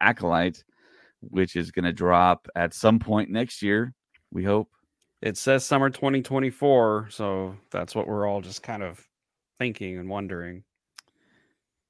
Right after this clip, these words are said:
Speaker 1: So she just did a podcast where she revealed a little bit. So this is a little spoilery.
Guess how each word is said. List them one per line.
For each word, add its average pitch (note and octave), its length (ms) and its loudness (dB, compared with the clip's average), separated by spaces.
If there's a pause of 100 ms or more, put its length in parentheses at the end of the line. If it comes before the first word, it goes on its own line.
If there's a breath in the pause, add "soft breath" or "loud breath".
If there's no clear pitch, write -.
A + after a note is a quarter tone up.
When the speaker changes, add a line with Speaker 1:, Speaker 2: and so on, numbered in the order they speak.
(460)
Speaker 1:
So A2 340 6
she A3 500 0
just C3+ 440 -2
did F#2 440 2
a F2 140 -4
podcast E2+ 800 -2
where E2+ 140 -8
she F2 180 -10
revealed F#2+ 720 -2
a F#2+ 80 -6
little A2+ 480 -2
bit. F2 420 -2
So F#2 140 -2
this G2+ 200 -6
is F#2 140 -10
a F2+ 60 -6
little C#3+ 340 0
spoilery. C3+ 880 4